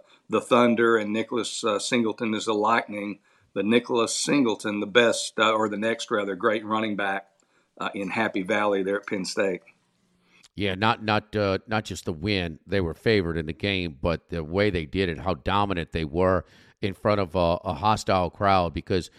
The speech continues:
Speaker 2: hey, they were, you know, they might turn on 'em now. Um, and, and, and, and listen, they have stacked the deck against Harsin. Okay, it's gonna be hard for him to survive this season. But that was the first Big Ten trip, uh, first Big Ten team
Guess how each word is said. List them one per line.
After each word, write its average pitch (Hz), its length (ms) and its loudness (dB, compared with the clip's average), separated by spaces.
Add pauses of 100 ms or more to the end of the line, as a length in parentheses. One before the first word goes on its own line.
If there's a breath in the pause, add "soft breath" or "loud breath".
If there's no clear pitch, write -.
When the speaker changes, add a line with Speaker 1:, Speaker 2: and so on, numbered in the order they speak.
(280 soft breath)
Speaker 2:
hey, 107 240 2
they 107 160 4
were, 117 300 4 (160)
you 95 80 -6
know, 95 80 -6 (240 soft breath)
they 107 120 0
might 127 280 2
turn 135 280 6
on 127 160 6
'em 113 120 -2
now. 110 480 2
Um, 107 200 0
and, 147 240 -4
and, 160 160 -2
and, 185 200 -4
and 185 180 -4
listen, 120 460 2
they 165 80 4
have 143 120 2
stacked 107 320 0
the 95 60 -4
deck 85 300 -2
against 80 320 -8
Harsin. 69 520 -6
Okay, 98 240 -2
it's 101 120 -2
gonna 123 160 -2
be 98 100 -2
hard 95 380 2
for 90 100 -8
him 92 260 -4
to 82 60 -8
survive 95 520 -2
this 95 140 -4
season. 101 380 -4 (380 soft breath)
But - 60 -10
that 196 120 6
was 233 140 2
the 117 60 -2
first 131 280 0
Big 104 180 0
Ten 104 240 -4
trip, - 400 -2
uh, 95 220 0 (560)
first 165 220 4
Big 147 160 0
Ten 123 240 -4
team 110 280 -6